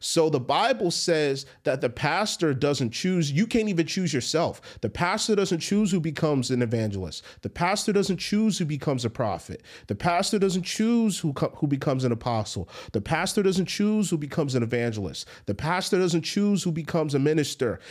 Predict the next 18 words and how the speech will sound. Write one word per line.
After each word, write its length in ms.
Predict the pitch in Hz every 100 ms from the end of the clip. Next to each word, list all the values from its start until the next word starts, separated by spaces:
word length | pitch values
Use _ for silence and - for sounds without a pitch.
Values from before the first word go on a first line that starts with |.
| -
And 100 | 147
if 120 | 151
the 100 | 143
pastor 460 | 160 185 226 - 175
can't 280 | - 156 -
choose, 420 | 170 165 190 - - -
you 340 | 135 156 247 240
can't 360 | - 190 143
choose. 460 | - 143 123 98 - -
Why? 480 | - 139 214 196 110 - -
Because 320 | 139 156 160
Ephesians 500 | 151 156 196 214 190
four 200 | - 190
eleven 580 | 170 143 180 175 151 151 - -
says 480 | - 175 165 160 - -
that 580 | 123 156 151 - - 120
God 400 | 143 165 190 190
himself 960 | 160 180 147 - - 226 254 185 -